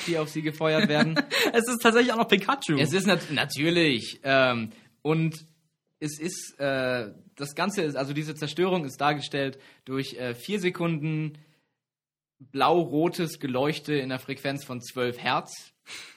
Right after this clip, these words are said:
Speaker 1: Ähm, und nach dieser Folge wurden, äh, wurden notiert, dass etwas über siebenhundert Personen, davon sechshundert, äh, fünfundachtzig Kinder
Speaker 2: Das ist nicht wenig.
Speaker 1: Das ist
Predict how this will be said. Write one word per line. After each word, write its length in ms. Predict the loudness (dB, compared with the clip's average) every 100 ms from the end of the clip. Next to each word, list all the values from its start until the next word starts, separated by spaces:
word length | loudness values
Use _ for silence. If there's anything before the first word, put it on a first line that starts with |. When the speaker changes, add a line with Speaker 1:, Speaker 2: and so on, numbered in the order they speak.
| _ -20 -20 _
Speaker 1:
Ähm, 680 | -2 0 0 -2 -4 -6 -12 _ -8
und 180 | -8 -12 _
nach 320 | 0 0 0
dieser 260 | -4 -2 -2
Folge 600 | 0 0 2 2 0 -4 -14
wurden, 720 | -16 -8 -4 -2 -2 -4 -10
äh, 400 | -10 -8 -8 -10 -12
wurden 260 | -10 -6 -4
notiert, 340 | -4 -2 -4
dass 180 | -4 -10
etwas 420 | -12 -8 -8 -8
über 520 | -10 -6 0 2 0
siebenhundert 920 | -4 -8 -6 -4 -4 -2 -2 -2 -4 -8
Personen, 540 | -8 -2 -2 -2 -6 -14 _ _ _ _ _ _ _
davon 560 | -10 -6 -4 -4 -6 -6
sechshundert, 640 | -6 -6 -4 -2 -2 -2
äh, 180 | -4 -4
fünfundachtzig 500 | -2 -4 -6 -10 -8
Kinder 380 | -4 0 -2 -2 -8
Speaker 2:
Das 80 | -10
ist 140 | -6 -4
nicht 160 | -4
wenig. 500 | -2 -2 -4 -8 -16 _
Speaker 1:
Das 200 | -10 -6
ist 240 | -6 -6